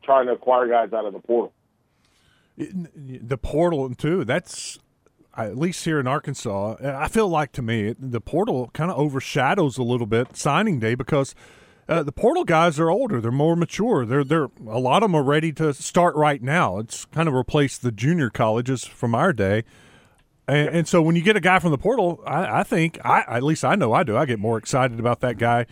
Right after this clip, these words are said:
Speaker 2: than some high school kid that you may not see on the field for two years. You know, if he, unless he's just some, you know, star,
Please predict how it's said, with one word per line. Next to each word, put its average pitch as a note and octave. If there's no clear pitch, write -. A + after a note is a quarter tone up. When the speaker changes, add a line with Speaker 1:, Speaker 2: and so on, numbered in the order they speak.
Speaker 2:
than C#3
some B2+
high E3+
school C#3
kid B2
that B2+
you C3
may C#3
not C#3
see D3
on B2
the A2
field D3+
for G#2+
two D#3+
years. C#3
You C3+
know, B2
if B2
he, C#3+
unless B2+
he's E3
just D3
some, B2
you A2
know, G2+
star, D#3